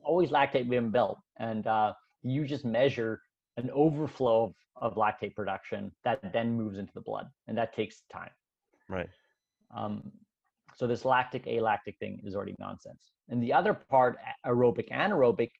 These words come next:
Speaker 1: assumes that when lactate is being built, that you're anaerobic. Now the question is, well, what do you mean by anaerobic? And anaerobic as a word would have an inherent meaning. So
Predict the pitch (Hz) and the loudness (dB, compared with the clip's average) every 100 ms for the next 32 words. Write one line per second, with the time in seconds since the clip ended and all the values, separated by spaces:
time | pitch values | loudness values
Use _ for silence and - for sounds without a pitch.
0 | _ _ _ 117 - 156 139 139 123 123 | _ _ _ -8 -2 -2 0 0 0 0
1 | 113 117 139 - 113 107 - 117 107 160 | 2 2 2 0 -2 -4 -4 -6 2 6
2 | 147 127 120 - 107 101 104 101 101 120 | 6 4 0 -2 -2 -2 -4 -4 0 2
3 | 156 101 - _ _ - 117 107 127 113 | 4 2 -4 _ _ -6 -4 -2 -2 -2
4 | 113 98 104 110 117 113 123 151 175 180 | -4 -4 -2 -2 -2 -4 -4 -4 -2 2
5 | 131 107 104 98 101 - _ _ _ _ | 2 0 -4 -6 -8 -10 _ _ _ _
6 | _ _ - 113 120 123 120 110 104 107 | _ _ -8 -2 0 4 4 2 -2 -2
7 | 95 98 101 143 120 110 107 _ 120 117 | -2 -6 0 2 4 2 -2 _ 0 0
8 | 107 110 104 101 101 101 98 117 170 110 | 2 0 0 -4 -4 -6 -6 -6 -4 -6
9 | - 110 117 | -8 -4 -4